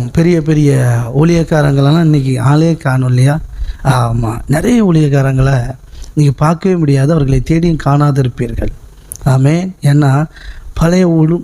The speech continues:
உடன்படிக்கை உருவழிஞ்சு போச்சு, அது போயிட்டு முடிஞ்சு போச்சு, அதன் காலம் முடிஞ்சு போச்சு. அது ஒளிந்து போகிற மகிமை, அந்த மகிமை ஒளிஞ்சுக்கிட்டே இருக்கு.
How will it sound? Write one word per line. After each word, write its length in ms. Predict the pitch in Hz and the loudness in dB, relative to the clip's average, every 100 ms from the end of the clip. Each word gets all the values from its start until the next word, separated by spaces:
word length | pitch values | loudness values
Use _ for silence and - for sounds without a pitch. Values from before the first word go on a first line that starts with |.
| 160 | 0
உடன்படிக்கை 440 | 156 180 160 147 175 | 2 2 0 0 0
உருவழிஞ்சு 640 | 156 165 190 202 180 160 147 | 2 2 2 2 0 0 -2
போச்சு, 420 | 160 - - - - - - - - - - | -2 -4 -4 -8 -8 -6 -4 0 0 0 -2
அது 180 | 139 | 0
போயிட்டு 340 | 135 180 185 156 | 0 -2 0 0
முடிஞ்சு 280 | 170 196 185 | 0 0 0
போச்சு, 300 | 160 - 131 | -2 -2 -2
அதன் 200 | 143 139 | 0 0
காலம் 360 | 165 180 180 | 0 0 0
முடிஞ்சு 260 | 165 180 165 | 0 0 0
போச்சு. 360 | 156 143 214 - - - - | 0 -2 -8 -8 -8 -8 -4
அது 280 | 156 165 165 | 0 2 2
ஒளிந்து 360 | 190 233 226 | 2 0 0
போகிற 280 | 196 185 165 | 0 2 2
மகிமை, 380 | 156 147 180 208 | 2 2 2 2
அந்த 160 | 170 | 2
மகிமை 340 | 147 143 160 196 | 2 2 2 2
ஒளிஞ்சுக்கிட்டே 720 | 151 165 196 175 175 160 185 | 4 4 2 0 0 0 0
இருக்கு. 320 | 190 143 - | 0 -4 -10